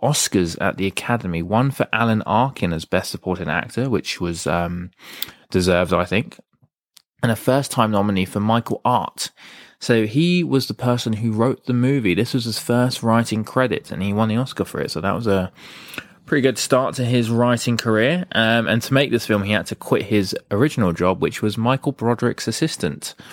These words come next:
He would basically read his scripts for him, um, which is quite a cool job. So he'd be, he'd be reading, like, two hundred scripts a month, which is a cool job to do, to be fair, but it must get quite ex-, excessive at times. But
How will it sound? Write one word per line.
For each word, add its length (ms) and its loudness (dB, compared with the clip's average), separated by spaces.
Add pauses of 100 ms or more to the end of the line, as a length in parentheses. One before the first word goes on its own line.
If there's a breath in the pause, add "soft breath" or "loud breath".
(320 loud breath)
He 100 4
would 100 2
basically 380 0
read 260 4
his 220 2
scripts 420 0
for 280 -2
him, 380 -8
um, 340 -4
which 100 -8
is 80 -12
quite 180 0
a 60 -6
cool 160 2
job. 280 0
So 100 0
he'd 80 0
be, 100 0 (160)
he'd 200 0
be 140 2
reading, 280 2
like, 160 -6
two 220 2
hundred 300 0
scripts 400 -2
a 60 -4
month, 400 -4
which 260 -12
is 300 -6 (800 loud breath)
a 120 0
cool 200 2
job 280 2
to 360 2
do, 220 2
to 100 -6
be 120 -2
fair, 180 -4
but 320 -4
it 180 -8
must 280 -4
get 160 -6
quite 200 -4
ex-, 220 -6
excessive 760 -4
at 100 -8
times. 400 -2
But 220 0